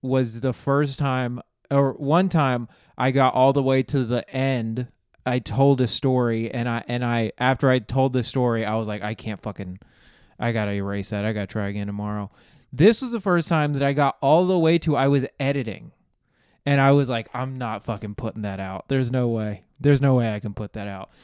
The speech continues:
which was, like, the furthest I've ever gone. So I do give myself credit for getting so far in, down the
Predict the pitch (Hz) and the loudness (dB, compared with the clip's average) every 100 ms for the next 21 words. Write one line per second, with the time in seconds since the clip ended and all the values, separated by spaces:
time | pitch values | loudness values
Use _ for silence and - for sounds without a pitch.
0 | - - 180 170 185 175 175 165 160 - | -18 -4 -2 2 2 4 2 2 0 2
1 | 160 180 180 160 156 151 156 143 139 139 | 4 4 0 0 0 0 -2 -2 -2 -2
2 | 123 110 117 - _ _ _ _ - - | -4 -8 -12 -18 _ _ _ _ -20 -20
3 | - - 160 156 190 196 190 180 180 160 | -14 -2 0 2 2 2 2 2 2 0
4 | - 165 151 - 135 135 123 - 147 139 | 4 4 4 0 -4 -4 -6 -2 2 2
5 | 135 143 135 131 - - 143 151 147 139 | 2 0 0 -4 -8 -6 -2 -2 -2 -6
6 | - 143 139 151 156 147 | -4 0 2 2 4 4